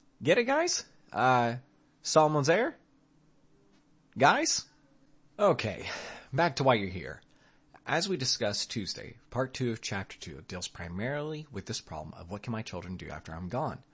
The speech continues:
The answer is grim, leaves Solomon in a dark place, which then fuels his next thought. What if I put all this effort forward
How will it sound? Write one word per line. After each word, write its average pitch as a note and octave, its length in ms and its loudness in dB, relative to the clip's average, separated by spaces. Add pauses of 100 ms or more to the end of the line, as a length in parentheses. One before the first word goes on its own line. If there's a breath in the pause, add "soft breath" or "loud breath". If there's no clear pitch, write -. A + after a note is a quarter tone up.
(540 soft breath)
The G2 140 -2
answer B2+ 240 -2
is F#2+ 120 -4
grim, G#2 460 -4 (260)
leaves A2+ 280 -4
Solomon A2+ 480 -2
in F#2+ 60 -6
a E2 60 -10
dark F#2+ 260 -6
place, - 440 -8 (200)
which G2 140 -6
then B2+ 120 0
fuels G2+ 300 -4
his E2+ 160 -8
next B2+ 240 -4
thought. C#2+ 260 -8 (540 loud breath)
What F3+ 240 -6
if D#4+ 80 -6
I G#3+ 100 0
put D#3 200 -2
all D3 80 2
this A#2+ 160 -2
effort G#2+ 260 -4
forward F2+ 400 -6